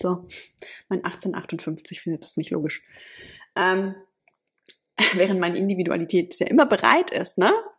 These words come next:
Dinge zu transformieren und zu verändern und zu mutieren, aber auf Basis von,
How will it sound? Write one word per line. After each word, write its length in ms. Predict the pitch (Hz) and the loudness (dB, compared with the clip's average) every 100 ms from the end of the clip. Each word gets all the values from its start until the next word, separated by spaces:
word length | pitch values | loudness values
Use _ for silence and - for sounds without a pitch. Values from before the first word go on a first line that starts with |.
| _ | _
Dinge 220 | 202 196 190 | 0 2 0
zu 120 | - | -6
transformieren 540 | - 165 - 165 165 | -6 -4 -2 0 0
und 80 | 165 | 0
zu 100 | 175 | -4
verändern 460 | - - 170 196 185 | -6 -4 -2 0 -2
und 140 | 175 | -4
zu 80 | 165 | -4
mutieren, 480 | 165 175 - 269 359 - _ _ _ _ _ _ _ _ _ _ _ - | -4 -2 2 2 2 -4 _ _ _ _ _ _ _ _ _ _ _ -4
aber 360 | 185 226 240 | 0 0 0
auf 240 | - 196 - _ | -4 -8 -12 _
Basis 500 | - 175 220 220 214 | -6 -2 -2 -2 -4
von, 580 | - - 185 190 190 196 | -8 -4 0 0 0 -4